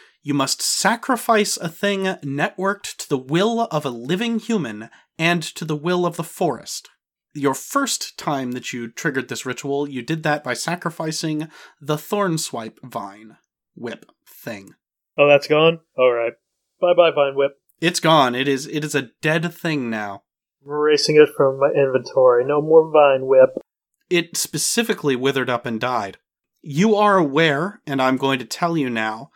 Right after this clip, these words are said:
Speaker 1: that there may be other things in your inventory which would usually have been affected by this, but because of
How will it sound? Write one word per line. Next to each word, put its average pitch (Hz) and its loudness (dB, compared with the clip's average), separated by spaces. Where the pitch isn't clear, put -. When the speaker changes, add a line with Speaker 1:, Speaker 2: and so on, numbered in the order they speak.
Speaker 1:
that 139 -2
there 135 2
may 143 0
be 165 0
other 160 -2
things 160 -4
in 143 -2
your 131 -4
inventory 156 -6
which 135 -10
would 117 -8
usually 135 -6
have 135 -8
been 127 -4
affected 165 -4
by 160 0
this, 156 -2
but - -8
because 139 -2
of 131 -2